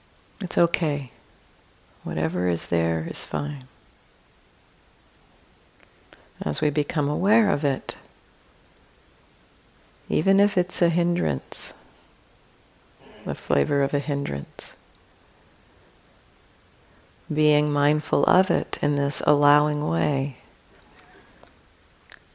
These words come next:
means that it's no longer a hindering influence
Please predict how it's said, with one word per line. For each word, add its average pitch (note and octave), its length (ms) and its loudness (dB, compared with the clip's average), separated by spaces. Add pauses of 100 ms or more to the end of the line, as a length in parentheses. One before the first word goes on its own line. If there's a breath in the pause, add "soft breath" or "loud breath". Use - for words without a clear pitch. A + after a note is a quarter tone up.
(2000)
means F3+ 280 4
that F#3+ 120 4
it's F#3 200 4
no F3+ 220 6
longer F3 580 4
a E3 120 10
hindering F3 1000 0
influence D#3 800 -2